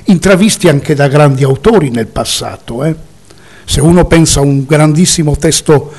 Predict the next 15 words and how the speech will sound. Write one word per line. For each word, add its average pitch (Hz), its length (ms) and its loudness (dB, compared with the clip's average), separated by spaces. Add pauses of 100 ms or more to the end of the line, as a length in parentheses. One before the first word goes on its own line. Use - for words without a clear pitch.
(100)
secondo 143 440 0
me, 156 140 2
filosofico, 123 720 -4
come - 340 -4 (360)
El 160 160 4
laberinto 160 580 4
de 143 140 0
la 143 100 0
soledad 143 680 0
di 131 100 -4
Octavio 135 480 -4
Paz, - 480 -10
che - 120 -10
ha 123 40 -8
formato, 156 800 -2